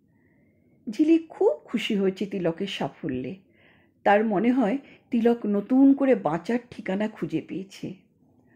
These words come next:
হলের প্রতিটি শ্রোতা তাকে আরও গান গাইবার জন্য অনুরোধ করে। অনেক নামী দামি লোক তাদের অর্থবৈভব দেখাবার জন্য মঞ্চে পাঁচশো টাকার নোট ছুঁড়ে দিচ্ছে। তিলকের ওদিকে দেখার সময় নেই।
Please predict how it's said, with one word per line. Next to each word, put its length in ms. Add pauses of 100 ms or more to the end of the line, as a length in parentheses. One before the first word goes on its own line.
(640)
হলের 380
প্রতিটি 480
শ্রোতা 460
তাকে 420
আরও 340
গান 260
গাইবার 340
জন্য 220
অনুরোধ 380
করে। 240 (720)
অনেক 380
নামী 440
দামি 400
লোক 380
তাদের 280
অর্থবৈভব 920
দেখাবার 520
জন্য 340 (360)
মঞ্চে 340
পাঁচশো 560
টাকার 360
নোট 320
ছুঁড়ে 300
দিচ্ছে। 480 (600)
তিলকের 420
ওদিকে 300
দেখার 320
সময় 420
নেই। 260